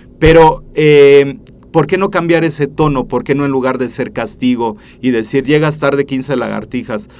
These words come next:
¿Por qué no concientizamos a los chicos y le decimos, "Llegas tarde,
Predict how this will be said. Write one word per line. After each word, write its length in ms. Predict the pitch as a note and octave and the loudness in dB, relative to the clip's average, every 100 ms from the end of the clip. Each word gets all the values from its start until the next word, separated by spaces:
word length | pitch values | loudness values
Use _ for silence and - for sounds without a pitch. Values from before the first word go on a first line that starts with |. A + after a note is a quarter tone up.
| - | -12
¿Por 140 | - B2+ | -8 -4
qué 120 | C3 | -2
no 160 | C3+ | -2
concientizamos 880 | C3+ B2+ A2+ A2 G#2+ G#2+ B2+ B2 A#2 | -2 -4 -4 -6 -6 -6 -6 -6 -8
a 60 | A2 | -8
los 220 | G#2 G#2 | -8 -8
chicos 420 | - B2+ B2 A2 | -8 -8 -6 -8
y 40 | A2 | -6
le 120 | G#2+ | -6
decimos, 440 | G#2 A#2 A2+ A#2 | -6 -8 -8 -6
"Llegas 320 | A#2 C3+ D3 - | -2 -2 -2 -2
tarde, 380 | D#3+ C3 A2+ | -2 -2 -8